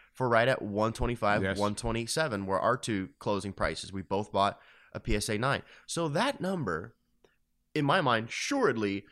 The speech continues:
Speaker 1: is going to go back up to two hundred, where they were comfortable, ten plus sales, and it might even go above that to two fifty. So everybody in the world, to get back to how easy investing can be if you, if you plan ahead,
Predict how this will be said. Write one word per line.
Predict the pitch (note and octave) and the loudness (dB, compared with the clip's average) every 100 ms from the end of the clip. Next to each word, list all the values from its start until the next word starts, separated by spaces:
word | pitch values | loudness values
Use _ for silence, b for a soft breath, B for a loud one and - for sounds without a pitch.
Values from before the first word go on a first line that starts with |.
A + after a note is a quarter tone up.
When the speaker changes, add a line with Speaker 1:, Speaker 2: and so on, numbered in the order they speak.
| b - | b 0
Speaker 1:
is | D3+ | 0
going | C#3+ C#3 B2 | 2 2 2
to | |
go | G#2 G#2+ G2 | 2 2 2
back | G2 F#2+ F#2+ F#3 A3 | -2 -2 0 0 -2
up | A3 | -4
to | - | -4
two | - A3+ | -2 2
hundred, | C3 B2+ E3+ - _ _ - | 2 0 -4 -14 _ _ -6
where | B2 | -2
they | B2 | 2
were | C3+ | 0
comfortable, | D3 D3+ C3 C#3 C3+ | 0 0 0 -2 -2
ten | C#3+ C#3+ C#3+ | -2 0 0
plus | D3 D3 | 0 0
sales, | - A#2+ G#2+ A2 - b _ C#3+ | 0 2 2 0 -4 b _ -2
and | D#3+ | 0
it | D3+ | 0
might | G3+ A3 | 0 0
even | G3 F3+ - _ _ _ _ _ _ - C#3 | 0 -2 -6 _ _ _ _ _ _ -12 0
go | D3 | 2
above | D#3+ A#3+ G#3+ | 4 2 2
that | G2+ - | 0 -2
to | |
two | C3 D#3+ | -4 -2
fifty. | C#3 B3+ - E2+ D#2 _ b b | -2 -4 -6 -10 -10 _ b b
So | - G#3 F#3 b b - | -4 -2 -2 b b -2
everybody | C#4 D#4 C4+ C4 | 0 0 0 0
in | A3 | 0
the | |
world, | F#3+ E3 G2+ - | 0 2 0 0
to | - | -4
get | D#3 | -2
back | D#3 D#3 - | 0 -2 -2
to | D#3 B2 | -4 0
how | C#3+ D3+ - - | 0 0 -4 -8
easy | D#3 D3+ C#3+ | -6 0 0
investing | B2 B2+ B2+ A#2+ | 2 2 0 -8
can | A2 | -6
be | A#2+ | -4
if | A#2 | -4
you, | G#2+ | -6
if | A#2 | -8
you | B2 | -8
plan | - A2 | -4 -2
ahead, | G2 G2 - | -2 -6 -10